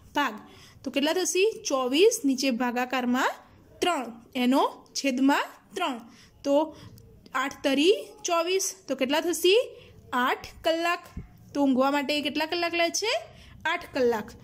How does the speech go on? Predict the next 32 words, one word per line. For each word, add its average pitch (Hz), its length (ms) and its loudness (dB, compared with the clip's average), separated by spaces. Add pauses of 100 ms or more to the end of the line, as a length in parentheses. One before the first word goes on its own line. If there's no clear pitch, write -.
(300)
તો 277 60 0
અહીંયા 269 440 2 (140)
આઠ 262 300 -6
કલાકમાં 269 460 0
આપણે 262 300 0 (500)
રંગ 262 140 0
પૂરી 277 200 0
દીધો. 320 360 2 (440)
એક, 285 380 0
બે, 269 400 2
ત્રણ, 285 500 0
ચાર, 262 440 -2
પાંચ, 269 500 -2
છ, 277 320 -2
સાત 269 460 -4
અને 254 200 2 (280)
આઠ. 285 260 -6 (540)
આ 311 120 -2
કુલ 311 300 2 (280)
ચોવીસ 302 380 0
ખાના 311 380 -4 (880)
છે, 285 160 -4
એટલે 285 360 -2
કે 294 160 2
ચોવીસ 381 440 0
કલાક 240 320 -4
છે. 254 140 -6
તો 254 140 -4
ઊંઘવા 254 300 2
માટે 294 240 0
કેટલા 320 280 -4
લીધા? 339 420 0